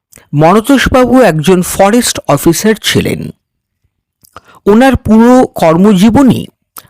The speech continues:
জলজঙ্গলেই কেটেছে। সুতরাং কর্মসূত্রেই তিনি প্রকৃতি ও পশু পাখি ভালোবেসে ফেলেছিলেন।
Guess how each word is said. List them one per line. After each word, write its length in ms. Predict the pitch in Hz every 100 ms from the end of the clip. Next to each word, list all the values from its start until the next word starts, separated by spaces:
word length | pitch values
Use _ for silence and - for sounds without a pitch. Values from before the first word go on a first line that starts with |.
| 135
জলজঙ্গলেই 840 | 120 160 165 226 226 214 214 233 262
কেটেছে। 580 | - 95 110 - - - _ _ _ _ _ -
সুতরাং 560 | - 285 254 127 117 226 _ _ - _
কর্মসূত্রেই 880 | - 165 185 254 - - - 285 269
তিনি 460 | - 101 95 92 196 _ _
প্রকৃতি 720 | - 247 - 262 254 269 262 269 -
ও 240 | 151 147 - -
পশু 340 | 214 - 269
পাখি 520 | 233 175 - 175 170 - 127
ভালোবেসে 600 | 110 185 185 113 - 208
ফেলেছিলেন। 760 | - - - - 90 - -